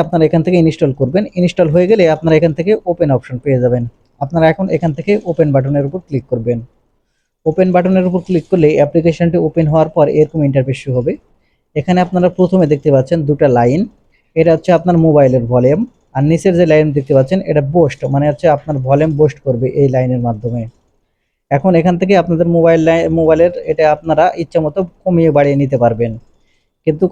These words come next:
আপনারা যেখানে যে নিচের যে লাইন দেখতে পাচ্ছেন বুস্ট, আমি দেখিয়ে দিচ্ছি, এই যে নিচের যে বুস্ট এটা দেখতে পাচ্ছেন, এটা আপনারা যে কাজটি করবেন এখান থেকে সর্বোচ্চ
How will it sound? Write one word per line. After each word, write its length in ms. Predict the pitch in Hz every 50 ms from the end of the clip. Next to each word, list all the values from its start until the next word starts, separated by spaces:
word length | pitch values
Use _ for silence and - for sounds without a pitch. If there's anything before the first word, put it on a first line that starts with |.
| - - 151
আপনারা 300 | 143 - 170 175 165 165 170 151
যেখানে 220 | 160 156 170 165 151 156
যে 60 | 165 160 143 139 135 135 147 156 156 139 143
নিচের 260 | 165 165 - 190 170 160
যে 60 | 170 156
লাইন 200 | 151 147 151 147 139 147
দেখতে 180 | 139 - 147 135
পাচ্ছেন 260 | 131 123 - 165 165 160 - 143 131 131
বুস্ট, 280 | 139 151 175 - - - _ _ _ _ _ _ _ _ _ _ _ _ _ -
আমি 100 | 131 135
দেখিয়ে 260 | 135 156 - - - 131
দিচ্ছি, 200 | 143 139 135 - 196 175 151
এই 80 | 147 139
যে 60 | 151 147
নিচের 280 | 147 147 139 170 156 147 143
যে 60 | 156 143 135 131 123 135
বুস্ট 220 | 147 156 151 - - 156
এটা 120 | 147 143 135 135
দেখতে 180 | 143 131 - 143
পাচ্ছেন, 300 | 139 135 139 - 185 226 247 - _ _ _ _ _ _ _ _ _ 156
এটা 180 | 156 160 175 170 165
আপনারা 220 | 170 180 175 175 170 151
যে 60 | 170 160
কাজটি 280 | 175 170 165 - 196 170 -
করবেন 260 | 180 165 151 165 175 175 - 160
এখান 180 | 147 175 170 165
থেকে 200 | - 170 190 190 165 -
সর্বোচ্চ 600 | - - - 180 175 175 170 180 147 - _ -